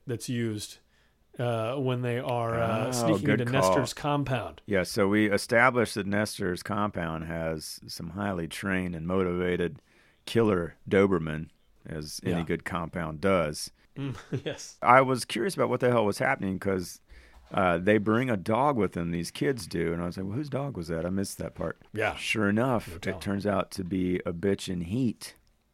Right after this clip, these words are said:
Speaker 2: They set it loose, and here come the dogs, the Dobermans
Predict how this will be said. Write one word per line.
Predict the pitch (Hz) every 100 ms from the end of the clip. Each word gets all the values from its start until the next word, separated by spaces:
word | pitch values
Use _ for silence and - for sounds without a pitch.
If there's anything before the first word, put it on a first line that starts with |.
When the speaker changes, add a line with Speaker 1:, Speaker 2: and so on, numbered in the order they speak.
| -
Speaker 2:
They | 87 92 95 92
set | - 107 107
it | 90
loose, | 104 139 110 - - - _ _ -
and | 92 90 90
here | 98
come | - 101
the | 92
dogs, | 92 107 113 95 95 -
the | 87
Dobermans | 104 117 107 92 87 90 -